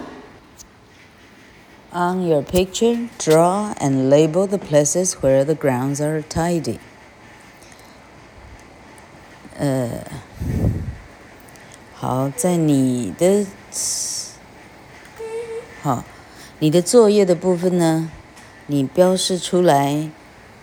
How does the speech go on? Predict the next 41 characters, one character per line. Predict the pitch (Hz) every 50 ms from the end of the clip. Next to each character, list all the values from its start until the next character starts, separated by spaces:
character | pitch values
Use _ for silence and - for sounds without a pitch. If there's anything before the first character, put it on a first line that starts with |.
| - - - - -
学 | - - - 190 196
校 | 190 - 262 247
附 | 240 - 233 220
近 | 185 202 196
的 | 185 175
土 | - - 147 143
地 | 135 143 185 185 170
有 | 156 151 160
哪 | 165 147 123 69
一 | 90 147
些 | 143 - - 165
呢？ | 160 165 156 147 151 147
它 | 180 175 175
是 | 170 - - 175
干 | - - 190 190 202 208 208
净 | 202 208 226 220 196 160 131
的。 | 127 - - - - - - - - - - - - - - - - - - - - - - - - - - - - - - - - - - - - - - - - - - - - - - - - - - - - - - - - -
然 | - 170 170
后 | 185 208 202
哪 | 196 185 160 147 147 151
一 | 170
些 | 196 - 240 226
部 | 202 - 240 240 220
分 | 214 226 226 214
呢， | 202 190
是 | 190 190 -
比 | 208 190 - 131
较 | - 185 185
不 | - - 233
干 | 226 - 220 214 220 226 220
净 | 226 233 220 196
的， | 165 147 135
你 | 117 127 131
可 | 120 - 147
以 | 147 151
把 | 135 - 120
它 | - 143
画 | 139 - - 180 175 165
出 | 151 - - 151
来 | 147 139 135
吗？ | 135 139 143 143 143 143